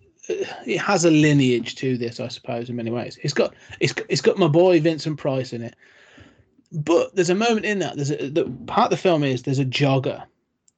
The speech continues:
Uh, he's a, this guy's a, a runner, uh, and he gets kidnapped. He gets, he gets abducted, and he wakes up in a hospital bed. And he only ever sees this nurse, and he's being used, like, for this experimentation by this doctor, played by Vincent Price.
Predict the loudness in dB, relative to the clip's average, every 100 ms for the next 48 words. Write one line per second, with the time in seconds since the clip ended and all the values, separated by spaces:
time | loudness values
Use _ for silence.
0 | _ -12 -8 -6 -6 -4 -4 -2 0 2
1 | 4 2 2 0 2 2 2 -4 _ _
2 | _ _ -4 0 4 4 2 0 2 2
3 | -2 -4 -4 -4 -2 -2 -2 -6 -4 4
4 | 4 2 -4 -6 -8 _ -20 -20 _ 2
5 | 4 6 4 2 -2 2 0 -2 -10 -8
6 | -6 -2 4 4 4 -2 -2 -2 0 0
7 | -2 -4 -12 -18 -20 _ _ -2 2 2
8 | 4 4 4 2 -4 -8 -8 -8 -8 -6
9 | -6 -4 -2 -4 -6 -6 -6 -4 -4 -6
10 | -8 -16 -8 0 0 0 -6 -10 -14 -20
11 | -20